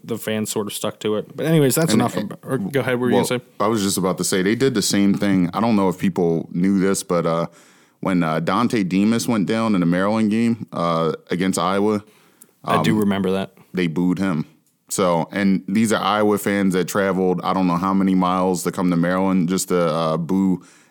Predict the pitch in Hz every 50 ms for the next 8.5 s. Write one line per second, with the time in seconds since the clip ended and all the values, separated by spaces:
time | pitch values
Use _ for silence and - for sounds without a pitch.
0 | _ - - 95 107 110 - 120 107 95 80 98 107 107 101 95 - - 101 90
1 | 87 82 92 90 107 120 120 110 98 87 87 95 104 113 104 82 78 78 80 78
2 | - - _ _ _ _ _ _ _ _ _ - - 78 80 80 80 85 76 -
3 | - - 87 92 90 76 - - - 104 117 120 110 - 104 92 87 85 87 -
4 | - 87 82 82 85 85 82 87 - 87 85 85 85 82 - - - - _ _
5 | _ _ _ - - 147 135 85 80 82 82 - - _ - _ - - _ _
6 | - 85 98 110 123 131 131 131 123 98 - - 110 113 104 92 87 90 90 92
7 | - - 101 113 113 113 101 62 - - - - 90 - _ _ - - - -
8 | - - 95 95 95 98 95 92 90 87